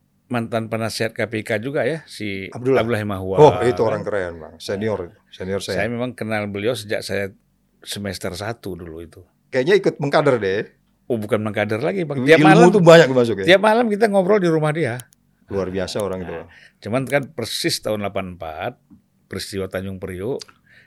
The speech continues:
Speaker 1: karena beliau ini menjadi target operasi.
Speaker 2: Mau gitu?
Speaker 1: Nah, makanya dia agak pergi ke luar negeri.
Speaker 2: Terlambat aku masuk bin waktu itu. Kalau enggak, aku, aku lindungi juga itu.
Speaker 1: <laughs>
Speaker 2: Orang serang marahin aku, Bang.
Speaker 1: Ah.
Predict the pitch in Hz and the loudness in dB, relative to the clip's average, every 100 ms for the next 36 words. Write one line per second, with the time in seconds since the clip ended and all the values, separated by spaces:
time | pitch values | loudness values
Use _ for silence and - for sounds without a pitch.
0 | _ 101 101 98 101 104 104 104 101 98 | _ -10 -8 -6 -2 -2 -2 -6 -6 -6
1 | 98 - 98 98 110 - - 104 - 101 | -8 -6 -6 0 -2 -2 -6 -6 -2 -2
2 | 95 123 196 233 151 170 143 95 - _ | -2 -2 -4 -4 2 4 4 0 -4 _
3 | _ 85 82 92 101 101 110 113 - 98 | _ -16 -16 -10 -8 -2 0 0 -4 -8
4 | - - - 101 101 95 95 95 95 92 | -10 -12 -10 -6 -6 -6 -8 -8 -12 -12
5 | 90 - 151 196 180 185 170 160 214 147 | -16 -8 0 2 2 2 0 0 0 0
6 | 139 135 135 117 113 127 127 143 170 151 | 0 0 0 2 2 2 2 4 2 2
7 | 147 147 143 139 143 147 170 160 127 117 | -2 0 2 2 2 4 8 8 6 2
8 | - - 156 - - _ - - - 277 | 0 -2 -8 -14 -20 _ -20 2 6 8
9 | 269 262 233 233 233 233 247 180 123 101 | 8 8 10 10 8 8 8 8 6 4
10 | 80 - 113 104 82 - | -4 -10 -4 -2 -4 -12